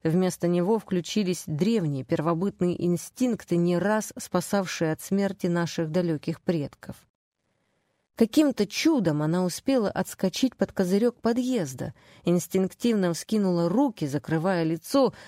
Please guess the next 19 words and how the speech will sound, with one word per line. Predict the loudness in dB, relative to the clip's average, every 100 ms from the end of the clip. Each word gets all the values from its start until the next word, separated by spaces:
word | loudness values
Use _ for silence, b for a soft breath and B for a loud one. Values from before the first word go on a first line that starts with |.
| B B
и | -4
в | 0
ту | 2 4
же | 4
секунду | 0 -2 0 0 2 0
стекло | -2 -2 0 0 0
косо | 4 4 4 0
врезалось | 0 0 0 0 -2 -6
в | -4
тротуар | -2 0 2 2 0
в | 0
том | 0 2
самом | 0 0 2 2 2
месте, | 0 -2 -6
где | -2 0
она | 2 0
только | 0 -2 0
что | -2 0
стояла, | -4 2 2 2 0 -2 -6